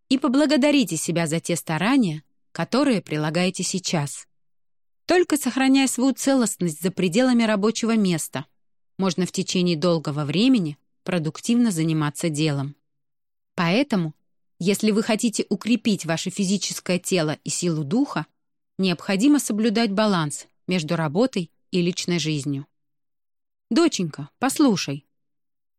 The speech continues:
Да, кажется, что люди каждый день ходят на работу за тем, чтобы хоть как-то свести концы с концами. Но в действительности мы делаем это не только ради денег.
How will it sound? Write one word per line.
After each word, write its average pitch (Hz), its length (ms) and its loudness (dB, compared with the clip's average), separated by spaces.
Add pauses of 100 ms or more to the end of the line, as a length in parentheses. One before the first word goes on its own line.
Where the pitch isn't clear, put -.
(120)
Да, 247 280 2 (440)
кажется, 277 440 0
что - 180 0
люди 254 240 2
каждый 277 380 0
день 190 280 0
ходят 233 400 0
на 185 120 -2
работу 180 460 -2
за 170 140 0
тем, 269 340 0 (140)
чтобы 180 300 -2
хоть 196 220 -2
как-то - 340 -2
свести - 400 -6
концы 180 360 -4
с - 80 -6
концами. 165 640 -4 (540)
Но 220 140 2
в 214 60 0
действительности 208 880 0 (360)
мы 202 140 2
делаем 269 360 4
это 277 180 2
не 294 140 6
только 208 400 0
ради 160 240 0
денег. 147 500 -2